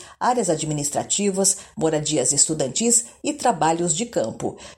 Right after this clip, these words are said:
e realiza testes regulares com pool de saliva para servidores e docentes que frequentam as unidades. A unesp exige comprovante de vacinação de toda a comunidade acadêmica, alunos, professores e funcionários.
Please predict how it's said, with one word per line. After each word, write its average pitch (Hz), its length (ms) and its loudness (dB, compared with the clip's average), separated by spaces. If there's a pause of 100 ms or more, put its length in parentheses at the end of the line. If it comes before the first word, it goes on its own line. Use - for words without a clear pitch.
e 285 60 -2
realiza 247 500 2
testes 202 560 0
regulares 165 640 2
com 160 160 -4
pool 147 220 -4
de - 100 0
saliva 214 540 2
para 151 200 -2
servidores 180 800 0
e 269 80 -2
docentes 220 720 2 (160)
que 294 140 -2
frequentam 196 680 -2
as 190 160 0
unidades. 208 680 0 (280)
A 139 120 2
unesp 165 520 0
exige 160 380 0
comprovante 202 760 -2
de 170 140 -2
vacinação 160 640 0
de 185 100 -4
toda 208 280 -2
a - 20 -2
comunidade 196 580 0
acadêmica, 190 680 0 (260)
alunos, 240 600 2
professores 226 840 0
e 302 120 -2
funcionários. 226 840 -2